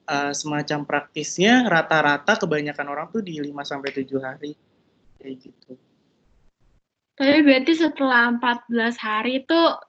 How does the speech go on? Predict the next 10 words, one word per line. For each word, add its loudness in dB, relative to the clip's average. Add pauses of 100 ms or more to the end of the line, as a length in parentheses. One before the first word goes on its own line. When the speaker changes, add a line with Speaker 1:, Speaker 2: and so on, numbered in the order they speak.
(600)
Speaker 2:
kemungkinannya 2
kecil -4
lah 2
ya -2 (120)
buat -8 (160)
ter-, -10
ternyata -4 (120)
dia 0
positif -8
gitu -10